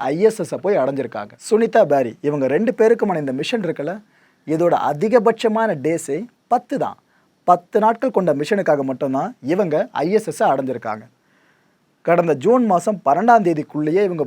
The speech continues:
பூமிக்கு திரும்பி இருக்கணும், வேலையெல்லாம் முடிச்சுட்டு. ஆனா திரும்பல. இப்ப இருக்க கணக்கு பண்ணி பாத்தீங்கன்னா ஐம்பது நாட்கள் கடந்துருச்சு. இதுக்கான காரணம் என்னன்னு பாத்தீங்கன்னா, அவங்க பயணிச்ச அந்த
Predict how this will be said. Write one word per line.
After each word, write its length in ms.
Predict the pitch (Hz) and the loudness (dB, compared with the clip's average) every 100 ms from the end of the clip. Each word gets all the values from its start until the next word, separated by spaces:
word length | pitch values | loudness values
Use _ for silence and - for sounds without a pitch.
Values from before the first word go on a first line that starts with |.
| 123 | 0
பூமிக்கு 340 | 220 220 220 - | 2 2 -2 -2
திரும்பி 200 | 202 196 | 0 0
இருக்கணும், 280 | 156 123 110 - 147 | -2 -6 -12 -4 2
வேலையெல்லாம் 360 | 175 185 185 160 | 2 4 2 0
முடிச்சுட்டு. 340 | 165 - 123 127 _ _ 143 | -6 -8 -12 -12 _ _ -6
ஆனா 120 | 180 180 | -6 -4
திரும்பல. 260 | 185 180 113 - _ _ _ _ - 143 | -6 -6 -10 -16 _ _ _ _ -8 -4
இப்ப 140 | 147 | 2
இருக்க 140 | 208 233 | 2 2
கணக்கு 220 | 185 214 190 | 2 0 -2
பண்ணி 120 | 180 156 | -4 -2
பாத்தீங்கன்னா 400 | 160 156 175 226 151 113 _ _ - 151 | -2 -2 -2 -2 -2 -4 _ _ -2 0
ஐம்பது 280 | 220 226 226 | 2 4 4
நாட்கள் 340 | 220 220 214 | 2 2 0
கடந்துருச்சு. 400 | 175 165 135 - - 151 | 0 0 -4 -8 -12 -6
இதுக்கான 280 | 180 175 160 196 | -2 -2 -2 0
காரணம் 360 | 233 285 220 175 | 2 2 2 0
என்னன்னு 200 | 180 175 | -4 -2
பாத்தீங்கன்னா, 360 | 151 139 170 226 127 113 _ - | -2 0 0 0 0 -4 _ -2
அவங்க 160 | 156 156 165 | 0 0 0
பயணிச்ச 320 | 262 269 - 151 120 127 - | 2 0 0 -2 -2 -8 -10
அந்த 100 | 143 | -6